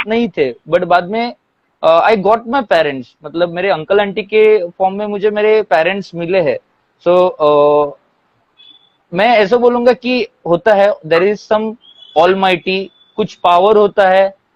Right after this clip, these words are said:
जो सब कुछ ठीक कर लेता है, okay? And, uh, अगर कुछ problem आती है, जैसे कि हम लोग ना, हम लोग को headache होती है, तो हम लोग एक medicine लेते हैं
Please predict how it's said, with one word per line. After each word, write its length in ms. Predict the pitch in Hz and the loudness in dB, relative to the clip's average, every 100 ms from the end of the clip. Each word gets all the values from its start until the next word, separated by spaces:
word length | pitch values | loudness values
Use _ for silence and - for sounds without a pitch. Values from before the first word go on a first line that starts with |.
| _ | _
जो 120 | 156 | -2
सब 180 | 226 220 - | 0 0 0
कुछ 240 | 269 - - | -4 -4 -2
ठीक 240 | 233 - | -2 0
कर 140 | 214 | -2
लेता 280 | 160 143 - | 0 -4 -2
है, 120 | 113 - _ _ - | -6 -8 _ _ -8
okay? 240 | 170 - 240 | -4 -2 -2
And, 440 | - 180 202 202 | -2 -4 -2 0
uh, 460 | 196 196 196 196 190 _ _ _ _ | 2 4 4 2 -2 _ _ _ _
अगर 220 | 165 190 262 | -2 0 0
कुछ 220 | 285 - | -2 -6
problem 480 | - 196 190 247 233 | 0 0 0 0 0
आती 280 | 208 220 | -2 -4
है, 100 | 196 | -6
जैसे 280 | 160 175 208 | -4 -4 -6
कि 100 | 190 | -4
हम 160 | 208 202 | -4 -2
लोग 180 | 214 208 | -4 -4
ना, 160 | 247 180 | -6 -6
हम 120 | 180 | -2
लोग 140 | 208 | 0
को 80 | 240 | 2
headache 380 | 208 175 190 190 | 2 2 0 0
होती 320 | 190 - 175 | -2 -2 -2
है, 140 | 165 | -2
तो 340 | 165 175 175 175 | -2 -2 0 2
हम 160 | 175 | 0
लोग 160 | 185 202 | 0 0
एक 140 | 208 | 0
medicine 460 | 185 170 180 175 190 | -2 0 0 0 -2
लेते 320 | 175 165 165 | 0 0 0
हैं 120 | 165 | 0